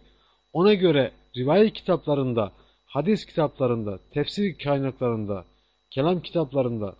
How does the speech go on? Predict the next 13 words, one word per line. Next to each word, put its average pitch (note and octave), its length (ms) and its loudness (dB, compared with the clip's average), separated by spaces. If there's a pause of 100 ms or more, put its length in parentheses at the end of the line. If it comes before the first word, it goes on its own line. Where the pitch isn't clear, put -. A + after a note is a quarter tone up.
ki D3+ 200 -6
kelamda C3+ 400 -2
çok C3+ 260 -8
fazla B2 260 -4
geçmez C3 480 -4
çünkü B2 400 -10 (480)
ikinci D3+ 380 -4
sırada C3 360 -4
yer A2+ 140 0
alır G2 360 -10 (100)
ister A#2+ 260 -6
istemez, A2+ 560 -8
e, A2 60 -12